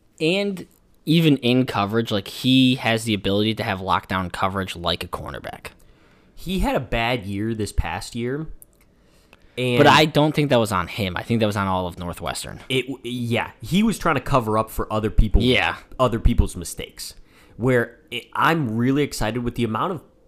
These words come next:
Speaker 2: of, uh, veterans returning on Notre Dame's defense, plus the athleticness, if that's a word,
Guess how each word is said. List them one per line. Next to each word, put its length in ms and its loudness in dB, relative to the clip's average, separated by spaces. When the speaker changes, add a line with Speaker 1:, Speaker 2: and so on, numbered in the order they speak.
Speaker 2:
of, 20 -16
uh, 500 0
veterans 720 0
returning 640 0
on 220 -2
Notre 180 0
Dame's 240 0
defense, 540 -4
plus 460 2
the 540 -2
athleticness, 1200 -4
if 140 -6
that's 200 -4
a 60 0
word, 360 -2